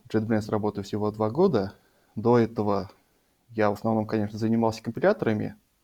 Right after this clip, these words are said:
А вот, э, пришёл я в разработку ещё в институте, как, э,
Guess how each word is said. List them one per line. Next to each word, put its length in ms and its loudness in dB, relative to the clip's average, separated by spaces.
А 380 8
вот, 400 2
э, 240 2
пришёл 340 2
я 140 6
в 60 0
разработку 640 0
ещё 300 2
в 20 2
институте, 680 0
как, 360 -2
э, 560 -4